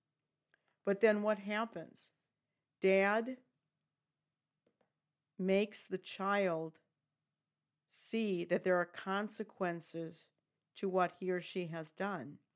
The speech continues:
There's some justice there. So either it's working to replace the item, or it's a punishment, or,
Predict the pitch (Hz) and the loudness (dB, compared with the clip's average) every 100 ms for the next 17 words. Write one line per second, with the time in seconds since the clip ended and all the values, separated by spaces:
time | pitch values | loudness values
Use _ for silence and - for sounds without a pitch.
0 | _ _ _ _ _ _ _ _ _ _ | _ _ _ _ _ _ _ _ _ _
1 | _ _ _ - 180 - 190 165 185 196 | _ _ _ -2 -2 0 -2 0 2 2
2 | 208 - 170 - - 160 92 - _ _ | 0 -6 -8 -8 -6 -6 -6 -12 _ _
3 | _ _ _ - 190 151 196 196 190 - | _ _ _ -2 2 4 4 4 2 2
4 | 185 180 - 175 185 202 196 185 180 170 | 0 0 -4 -2 -2 -2 -6 -6 -8 -8
5 | - 180 185 - 196 180 185 185 185 185 | -4 -2 -2 -2 0 2 2 0 -4 -8
6 | _ _ _ _ _ _ - - 170 175 | _ _ _ _ _ _ -20 -6 -2 -2
7 | 170 160 - 196 190 180 - 180 175 170 | -2 -14 -6 -2 -2 -2 -6 -6 -6 -10
8 | - 165 165 160 165 | -6 -2 0 0 -2